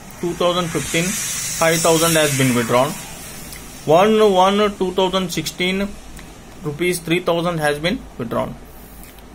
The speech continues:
They are asking you to calculate interest at ten percentage per annum.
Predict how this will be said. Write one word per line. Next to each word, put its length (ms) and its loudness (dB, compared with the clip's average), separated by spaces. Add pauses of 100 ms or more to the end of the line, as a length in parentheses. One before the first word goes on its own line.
They 120 2
are 160 4
asking 340 2
you 160 4
to 160 0
calculate 560 0 (100)
interest 520 0
at 180 -2
ten 200 0
percentage 440 -2 (100)
per 160 4
annum. 300 -2